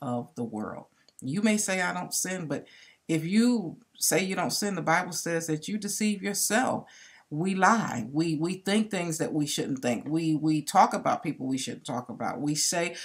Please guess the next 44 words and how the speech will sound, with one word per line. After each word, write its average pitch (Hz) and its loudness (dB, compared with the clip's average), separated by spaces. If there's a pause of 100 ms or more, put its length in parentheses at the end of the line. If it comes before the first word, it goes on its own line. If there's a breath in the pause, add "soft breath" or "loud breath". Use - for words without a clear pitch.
(140 loud breath)
we 185 -2
go 202 4
places 156 0
we 139 -2
shouldn't 127 -4
go. 101 -2
We 147 -2
have 165 2 (260 loud breath)
thoughts 226 8
and 135 2
little 190 0
white 190 4
lies 165 2
and 120 -2
all - 10
of 220 0
those 135 0
things. 107 -6
And 113 -4
some 254 6
even 170 0 (240 loud breath)
murders 165 4
and 127 0
killings 165 0
and 127 -4
all 240 4
of 156 0
that. - -4
Even 202 2
when 185 0
you 175 -4
think 233 0
it 247 0
in 196 -4
your 170 -4
heart, 196 2 (400 loud breath)
the 120 -10
Bible 147 2
says, 123 -4
really, 165 0
you 143 -4
have 127 -4
done 131 4
it. - -8